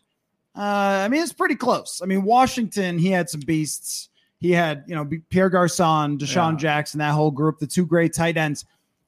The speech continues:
Speaker 1: But this might be just as good or better. And even the running game has been pretty competent the last three weeks. I thought they ran the ball okay today.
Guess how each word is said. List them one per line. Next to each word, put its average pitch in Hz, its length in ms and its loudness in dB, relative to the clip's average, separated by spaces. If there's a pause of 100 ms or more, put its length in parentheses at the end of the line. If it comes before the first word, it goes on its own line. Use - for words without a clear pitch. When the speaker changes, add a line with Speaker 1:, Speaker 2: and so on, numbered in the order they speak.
(140)
Speaker 1:
But 185 180 0
this 262 180 0
might 277 200 2
be 240 120 4
just 220 220 0
as 185 140 -4
good 202 200 4
or 170 60 4
better. 143 320 -6 (500)
And 214 160 4
even 330 280 4
the 311 100 6
running 330 380 4
game 156 460 -2
has 269 120 -2
been 240 160 2
pretty 254 220 2
competent 247 520 -4
the 131 60 -10
last 170 300 0
three 185 160 2
weeks. 196 240 2
I 302 80 0
thought 226 180 0
they 175 100 0
ran 160 200 0
the 147 60 -4
ball 135 240 -2
okay 147 260 -2
today. 160 420 0